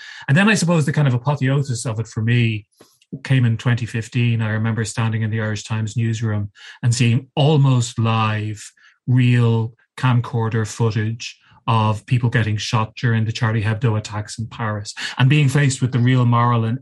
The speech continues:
ethical decisions that needed to be made at the time. Were we going to push this out onto our site, or how were we going to handle it?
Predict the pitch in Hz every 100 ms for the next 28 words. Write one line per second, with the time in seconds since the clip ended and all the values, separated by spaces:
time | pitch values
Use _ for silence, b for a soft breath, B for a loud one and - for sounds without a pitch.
0 | - 123 135 131 127 117 110 107 104 B
1 | B - 117 131 117 120 113 120 117 110
2 | - 107 113 113 117 120 - 107 107 107
3 | 120 117 117 123 120 120 123 - 120 -
4 | 117 110 110 117 110 110 110 107 110 104
5 | B B - 107 - 123 117 110 107 104
6 | 107 107 104 101 98 104 101 104